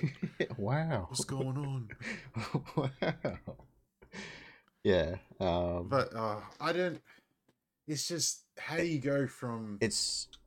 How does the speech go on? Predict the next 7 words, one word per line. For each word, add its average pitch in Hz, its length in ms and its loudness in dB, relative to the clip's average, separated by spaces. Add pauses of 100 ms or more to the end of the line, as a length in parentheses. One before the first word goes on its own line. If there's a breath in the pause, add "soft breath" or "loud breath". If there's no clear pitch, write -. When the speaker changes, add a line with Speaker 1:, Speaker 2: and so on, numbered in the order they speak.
(320)
Speaker 2:
yeah. - 180 -4 (720 soft breath)
Speaker 1:
You've 143 240 0
kind 165 240 -2
of - 80 -4
fucked 131 340 -6
up 127 200 -2
here, 85 260 -8